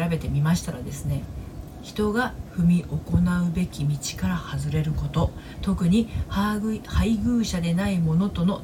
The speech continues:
男女関係とありました。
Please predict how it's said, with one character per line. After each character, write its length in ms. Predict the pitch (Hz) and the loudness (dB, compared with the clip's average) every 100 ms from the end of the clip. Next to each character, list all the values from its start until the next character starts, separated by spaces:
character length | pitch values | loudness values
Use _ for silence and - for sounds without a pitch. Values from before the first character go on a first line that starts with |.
| - | -2
男 240 | 143 175 | 2 4
女 160 | 214 233 | 2 0
関 280 | 233 220 | 2 2
係 220 | 170 127 - - - - | 0 -4 -8 -6 -6 -2
と 200 | - - - - - - | -2 -2 -6 -10 -10 -4
あ 80 | - | 2
り 60 | 156 | 4
ま 140 | 139 | 4
し 100 | - | -2
た。 160 | - | -6